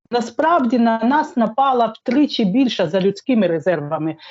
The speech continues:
дуже багата, на відміну від нас, країна завдяки нефті, нафтодоларам, е, я-, і газодоларам, яка, е, обс-, е, тотально цинічна і не шкодує життів. Е, до речі, в цій країні,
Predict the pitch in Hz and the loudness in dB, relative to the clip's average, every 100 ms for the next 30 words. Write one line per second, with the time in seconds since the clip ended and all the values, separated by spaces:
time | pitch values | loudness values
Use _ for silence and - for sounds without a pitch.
0 | - 160 156 277 269 254 214 277 320 285 | -10 -2 2 2 2 2 2 2 0 0
1 | 196 - 180 185 196 202 202 190 180 214 | 0 -2 -2 0 0 0 0 0 0 0
2 | 196 - 190 185 196 311 339 - 359 302 | -2 -2 -2 0 0 0 -2 -6 -2 0
3 | 202 156 208 185 226 226 214 196 202 208 | 0 0 0 0 -2 0 0 2 0 0
4 | 220 220 208 - 208 190 - - 185 233 | 2 2 -2 -2 0 0 -6 -4 0 0
5 | 226 226 196 220 208 208 202 - - - | 0 0 2 2 2 2 -2 -6 -12 -2
6 | 185 190 226 190 160 202 190 190 170 190 | 0 2 0 0 0 0 0 0 2 2
7 | 180 185 180 180 - _ 190 220 233 254 | 2 0 0 -2 -8 _ -2 -2 -2 -2
8 | 269 202 214 302 254 208 214 208 202 262 | 0 0 0 0 -2 0 2 2 0 0
9 | 226 269 220 208 196 196 196 185 180 175 | -2 -2 2 4 4 2 0 -2 -4 -4
10 | 269 262 320 349 302 285 - 277 233 214 | -4 0 0 2 2 -2 0 2 4 2
11 | 220 - 277 349 381 214 220 226 233 190 | 0 -2 -2 -2 0 2 2 0 -2 0
12 | 226 226 247 302 - 294 170 - - - | 0 2 0 -2 -4 -2 0 -2 -12 -14
13 | - 180 196 269 247 220 208 - 269 240 | -4 0 2 2 2 0 -2 0 -2 0
14 | 220 220 180 180 190 247 | 0 0 0 0 2 0